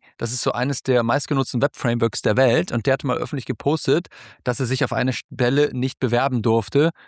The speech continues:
denn, ähm, äh, gefordert waren vier Jahre Erfahrung mit Fast A P I. Er hatte eineinhalb, weil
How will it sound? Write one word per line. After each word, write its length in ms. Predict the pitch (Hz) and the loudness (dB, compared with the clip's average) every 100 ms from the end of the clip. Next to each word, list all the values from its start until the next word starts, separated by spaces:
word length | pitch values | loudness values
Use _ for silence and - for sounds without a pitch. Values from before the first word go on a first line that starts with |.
| _ | _
denn, 260 | 120 120 127 - | 0 0 -2 -2
ähm, 260 | 117 117 113 - | 0 0 -2 -4
äh, 180 | 127 | -4
gefordert 440 | 120 - 147 143 113 | -2 -2 0 -2 0
waren 200 | 117 117 | -2 -2
vier 180 | - 139 | -2 0
Jahre 240 | 117 110 | 2 0
Erfahrung 500 | - - 135 104 98 | -4 -2 -2 -2 -6
mit 140 | 95 | -8
Fast 360 | - - 95 - | -8 -8 -8 -8
A 80 | - | -10
P 140 | - | -8
I. 240 | - 101 104 - _ _ _ | -4 -4 -6 -12 _ _ _
Er 140 | 117 | -4
hatte 220 | 120 139 - | -2 -4 -6
eineinhalb, 600 | 113 107 110 - 113 - - _ | -4 -4 -4 -4 -6 -8 -20 _
weil 160 | - | -4